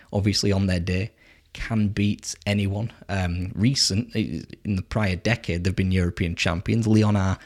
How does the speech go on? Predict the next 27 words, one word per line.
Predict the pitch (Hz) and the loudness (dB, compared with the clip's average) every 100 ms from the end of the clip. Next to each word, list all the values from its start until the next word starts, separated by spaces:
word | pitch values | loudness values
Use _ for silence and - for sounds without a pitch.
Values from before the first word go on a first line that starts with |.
| - - | -16 -8
a | 104 | -2
resurgent | 98 - 104 101 104 - | 0 2 2 2 0 -6
force, | - 95 104 - | -4 -2 0 0
and | 92 | 0
we | 90 | 2
all | 107 101 | 2 2
know | 92 | 2
about | 92 85 - - | 0 0 -2 0
<laughs> | |
Rosenborg, | 80 95 92 85 82 87 | 2 4 4 0 -2 -2
although, | 90 90 87 - - - - - - | -2 0 -2 -4 -16 -20 -20 -20 -20
uh, | - - | -14 -10
they've | 67 71 | -6 -4
gone | 92 82 | -4 -4
a | |
bit | 82 - - | -6 -6 -6
off | - | -4
the | 90 | -4
boil | - - 104 | -2 0 2
in | 87 | 2
the | 90 | -2
past | - 95 - | -4 -6 -6
few | - 95 | -2 -2
years. | 90 82 82 82 82 - | 0 -2 -4 -4 -6 0
Anyway, | 113 104 95 90 | 2 2 0 0
Inter | 123 123 120 | 0 2 2
Milan, | 104 101 104 | 2 2 0